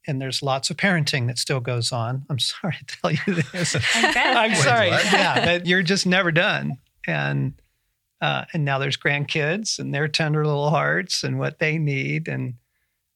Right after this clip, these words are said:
Speaker 1: um, talk about just suddenly blocking your day.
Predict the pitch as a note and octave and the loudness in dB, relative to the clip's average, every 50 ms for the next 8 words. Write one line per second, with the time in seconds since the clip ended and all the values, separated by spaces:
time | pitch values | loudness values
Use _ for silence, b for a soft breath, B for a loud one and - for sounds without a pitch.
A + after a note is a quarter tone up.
0 | _ - D3+ C#3 C3 C3+ - - - - - - - - F3 D3+ D#3 C3+ B2+ - | _ -4 -4 -4 -4 -6 -8 -6 -4 -2 -2 -2 0 -2 0 2 2 2 0 -2
1 | - _ _ _ - - E3 D3 - - - - - - - - - B3+ B3 A#3 | -4 _ _ _ -6 -4 -2 0 0 0 2 2 2 2 2 2 2 4 4 4
2 | G#3 F#3 F3+ F3 D#3 D3 C#3+ C3+ C#3 - - _ _ _ _ _ _ _ _ _ | 4 4 4 4 2 2 0 -2 -4 -6 -8 _ _ _ _ _ _ _ _ _
3 | _ _ _ - C3 F3+ F3 E3+ F3 E3+ D#3+ D#3+ F3+ F#3 - - E3+ D#3+ D#3 D3 | _ _ _ -4 0 2 4 6 6 6 6 6 4 2 2 2 2 2 4 2
4 | D3 C#3 C3+ C3 A#2+ C#3+ D3 D3 C3+ C3 C#3+ B2 A#2+ | 2 2 2 2 2 2 2 2 2 -2 -4 -6 -10